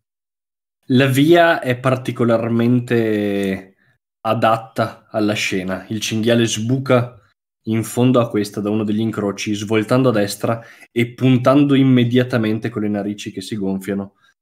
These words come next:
verso Nassia. Lei è sopra alcune delle macerie del,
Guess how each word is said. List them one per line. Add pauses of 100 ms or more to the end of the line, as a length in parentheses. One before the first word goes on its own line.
(120)
verso
Nassia. (580)
Lei
è
sopra
alcune
delle
macerie (460)
del,